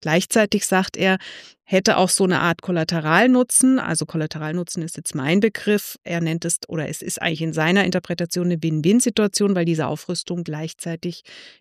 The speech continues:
die Wirtschaft ankurbeln würde, die schwächelt, wie wir ja auch ständig hören. Das heißt, Win-Win-Situation ist mehr Sicherheit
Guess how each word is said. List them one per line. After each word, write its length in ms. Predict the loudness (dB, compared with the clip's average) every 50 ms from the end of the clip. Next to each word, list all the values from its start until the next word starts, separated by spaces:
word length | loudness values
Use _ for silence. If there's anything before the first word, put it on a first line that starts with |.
| 0
die 100 | 2 4
Wirtschaft 380 | 4 4 4 4 2 0 0 -2
ankurbeln 720 | -2 -2 -2 -2 -4 -4 -6 -6 -4 -4 -4 -4 -4 -6 -8 _
würde, 520 | 0 2 4 4 4 4 2 2 0 -2 -4 _ _ _ -20 -20 -20 -20 -20 _ _ -8
die 320 | -6 -4 -4 -4 -4 -6 -8 _ _ 0
schwächelt, 540 | 2 2 4 4 4 2 2 0 -2 -2 -2
wie 100 | -2 0
wir 80 | 0
ja 120 | 0 0 0
auch 280 | 0 -2 -2 -6 -16 _ -12
ständig 600 | -12 -10 -10 -8 -8 -8 -6 -8 -8 -10 -10 -10 -8
hören. 420 | -6 -6 -6 -6 -6 -8 -10 -12 -14 _ -20 -20 -20 -20 -20 -18 _
Das 160 | -4 -2 2 4
heißt, 420 | 4 4 4 4 2 0 -2 0
Win-Win-Situation 1000 | 2 4 4 6 6 4 4 4 2 2 2 2 2 2 2 2 4 4 4 2
ist 320 | 2 0 0 0 -2 -4 _
mehr 240 | -2 0 2 2 2
Sicherheit 640 | 2 2 0 0 0 0 2 2 2 2 0 -2